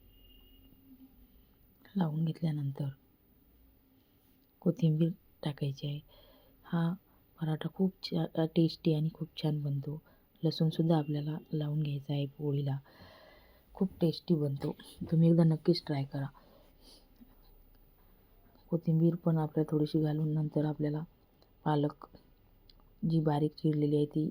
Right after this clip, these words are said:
इथे लावायची आणि पूर्णपणे पसरवायची, म्हणजे नंतर त्याची आपल्याला मोड पाडायची आहे.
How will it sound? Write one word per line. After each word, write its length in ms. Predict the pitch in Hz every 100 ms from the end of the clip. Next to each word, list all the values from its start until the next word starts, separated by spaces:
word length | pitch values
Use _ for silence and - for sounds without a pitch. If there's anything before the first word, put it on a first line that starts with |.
| -
इथे 200 | - 160
लावायची 460 | 151 147 147 143 151
आणि 200 | 147 151 - - - - - - -
पूर्णपणे 640 | 160 156 151 151 147 151 196 233 _ _ - - _
पसरवायची, 680 | 160 - 165 160 147 - 165 - 156
म्हणजे 280 | 147 156 156 - - _
नंतर 340 | 165 156 175 170 - - -
त्याची 320 | 160 - 185 220 - _ -
आपल्याला 360 | 160 151 151 190 - - - - - _ - _ _
मोड 340 | - 175 180 165
पाडायची 460 | 151 143 139 -
आहे. 160 | 143